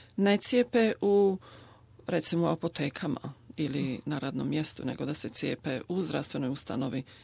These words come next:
tako da ako postoji kakva reakcija, da mogu dobiti tretman za reakciju vrlo brzo. Em, druga grupa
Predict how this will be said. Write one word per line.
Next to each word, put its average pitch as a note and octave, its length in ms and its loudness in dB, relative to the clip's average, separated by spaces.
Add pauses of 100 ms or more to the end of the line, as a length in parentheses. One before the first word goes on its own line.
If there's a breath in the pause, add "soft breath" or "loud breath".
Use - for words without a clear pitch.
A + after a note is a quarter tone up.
(140 soft breath)
tako D3 280 -4
da C#3 120 -4 (560)
ako G3 260 0
postoji - 400 -4
kakva - 460 -4
reakcija, C3 540 -4
da C3+ 120 -6
mogu B2+ 240 -2
dobiti A#2 340 -8
tretman - 520 -6 (380 soft breath)
za C#3 180 -2
reakciju C3 580 -4
vrlo - 180 -8
brzo. - 340 -10 (920 soft breath)
Em, D#3+ 460 4 (100)
druga A3+ 260 4
grupa A#3 420 2